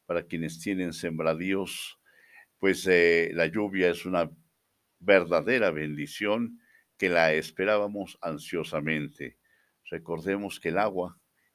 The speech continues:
es vida y debemos, eh, siempre, eh, dar gracias por esa bendición, tanto de recibirla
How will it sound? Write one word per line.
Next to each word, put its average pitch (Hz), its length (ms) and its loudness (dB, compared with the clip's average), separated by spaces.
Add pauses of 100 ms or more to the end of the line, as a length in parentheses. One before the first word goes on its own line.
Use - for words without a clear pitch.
es 92 260 -2
vida 104 500 -2 (400)
y 87 100 -12
debemos, 104 640 -4 (120)
eh, 90 400 2
siempre, 113 840 -2 (500)
eh, 90 420 0 (960)
dar 110 240 2
gracias 113 640 4
por 92 240 -4
esa 110 220 -4
bendición, 95 880 -4 (380)
tanto 90 420 -2
de 82 160 -2
recibirla 92 880 -4